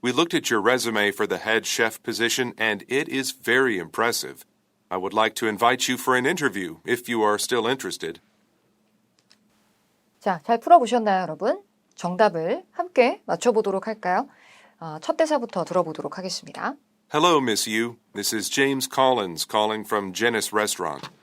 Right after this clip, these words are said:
Speaker 2: 여러분, 지문 초반부에서 남자가 "어디에서 전화를 걸었다"라고 하고 있어요?
Speaker 1: This is James Collins calling from Genis Restaurant.
Speaker 2: 네, 바로 제니스 레스토랑이라고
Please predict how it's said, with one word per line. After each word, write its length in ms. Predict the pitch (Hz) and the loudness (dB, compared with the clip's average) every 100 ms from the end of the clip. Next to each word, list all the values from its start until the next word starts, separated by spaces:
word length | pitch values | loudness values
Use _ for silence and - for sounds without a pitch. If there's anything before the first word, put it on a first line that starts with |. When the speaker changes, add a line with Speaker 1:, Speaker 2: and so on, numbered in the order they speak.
| - - | -20 -6
Speaker 2:
여러분, 340 | 175 185 285 - | -2 2 2 2
지문 300 | - 240 277 | -2 0 -2
초반부에서 1040 | 381 392 381 330 277 226 180 190 202 156 | 4 6 6 4 4 4 4 6 6 4
남자가 440 | 160 170 196 220 160 | -2 2 6 8 8
"어디에서 540 | 160 208 302 339 320 | 6 4 4 4 4
전화를 400 | 302 175 233 233 | 2 2 4 4
걸었다"라고 720 | 190 175 - 214 185 156 156 | 2 -4 2 4 4 0 -4
하고 180 | 156 156 | -4 -6
있어요? 320 | 156 151 180 277 | -8 -2 -2 0
Speaker 1:
This 200 | 202 110 | -2 -4
is 160 | 98 | -2
James 360 | - 139 135 127 | 2 2 2 -2
Collins 540 | - 131 123 95 80 - | 2 4 4 0 -6 -2
calling 340 | 110 107 110 107 | 0 2 0 -2
from 260 | 107 98 | -4 -4
Genis 380 | 90 117 113 - 107 | 0 0 2 0 0
Restaurant. 540 | 104 - 87 71 - | 0 -2 -6 -6 -12
Speaker 2:
네, 160 | 165 143 | -14 -10
바로 200 | 156 160 | -8 -2
제니스 500 | 190 214 320 330 220 | 2 4 4 0 2
레스토랑이라고 1120 | 214 214 - 185 180 208 208 160 147 214 | 2 2 -4 -2 2 4 2 -2 0 2